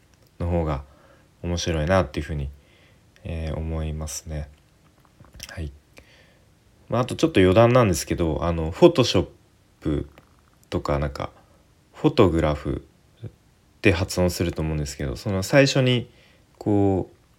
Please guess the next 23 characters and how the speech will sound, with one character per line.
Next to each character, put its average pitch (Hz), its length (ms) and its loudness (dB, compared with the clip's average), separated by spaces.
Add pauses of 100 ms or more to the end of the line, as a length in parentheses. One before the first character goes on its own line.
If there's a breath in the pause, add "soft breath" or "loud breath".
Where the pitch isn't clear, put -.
(320)
う、 - 40 -18
強 90 260 0
く、 73 280 -6 (720)
え 80 320 -6
ー - 40 -14
と、 80 240 -6
強 135 240 4
弱 90 240 0
で 82 60 0
言 78 80 0
う - 40 -8
と - 100 -10
最 110 260 0
初 110 160 -4
の 104 240 -2 (160)
フ - 180 2
ォ、 135 180 6 (220)
フ - 140 0
ォ 139 260 10
の 98 140 4
と 82 120 -4
こ 85 160 -2
に 80 260 -4